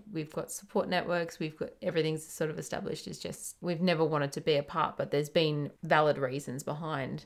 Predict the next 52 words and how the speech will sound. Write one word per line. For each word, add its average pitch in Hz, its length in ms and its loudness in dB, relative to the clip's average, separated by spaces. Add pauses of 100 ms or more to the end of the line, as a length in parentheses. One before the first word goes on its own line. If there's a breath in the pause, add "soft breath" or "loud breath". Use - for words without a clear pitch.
you 165 80 -6
know, 139 160 -2
when 160 160 0
I 143 80 2
stayed 147 300 0
in, 151 160 -6 (340)
one 160 240 0
of 147 60 -2
the 147 100 0
other 147 140 0
times 156 320 -2
when 151 100 -4
I 156 60 -2
stayed 151 240 0
in 151 100 -6
Sydney 156 240 -4
was 156 160 -4
because 170 260 -2
we 160 120 -4
just 156 260 -6
bought 160 120 -2
a 160 40 -6
house 180 320 -4
in 160 80 -6
Sydney 156 600 -4
and 143 300 -6 (200)
lots 185 180 4
of 165 80 -2
different 156 240 -6
reasons. 151 560 -4 (120)
One 180 360 2
of 165 140 0
the 156 420 6
questions 160 400 0
that 151 240 -2
some 156 320 0
people - 240 -4
that 147 140 2
don't 156 200 4
even 147 360 0
consider 156 380 0
M 147 120 -4
W 147 260 -2
D 139 120 -2
U, 139 240 -2
and 143 100 -6
it's 151 100 -8
just - 240 -8
not 151 320 -2
something 156 380 -2
that's - 240 -2
in 151 460 -2